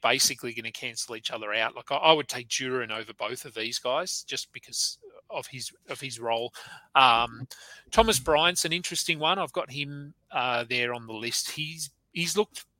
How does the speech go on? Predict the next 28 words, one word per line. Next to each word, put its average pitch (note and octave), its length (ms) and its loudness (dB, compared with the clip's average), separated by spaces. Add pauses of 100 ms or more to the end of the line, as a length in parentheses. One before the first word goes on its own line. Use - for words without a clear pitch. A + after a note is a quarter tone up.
(140)
pretty G3+ 400 0
good B3+ 280 -6
since - 300 -4
he G#3+ 80 -4
got G3 220 0
back. A#3 220 2
He's E3+ 160 -4
still F3+ 340 2
obviously C#3 380 0
not C3 260 -4
back B2 200 4 (100)
to, A#2 360 -8 (920)
I D3+ 80 -2
guess, C3 260 -4
where B2 200 2
he's B2 220 -8
going B2 300 0
to A2 60 -20
be A2+ 120 -10
long A#2+ 320 -6
term. G3 540 -6
Um, A2+ 800 -2 (140)
he's C3 240 -10
really C3 400 2
only A2 220 -2
playing A2 520 -4 (520)
sort A2+ 180 -6
of G#2+ 100 -20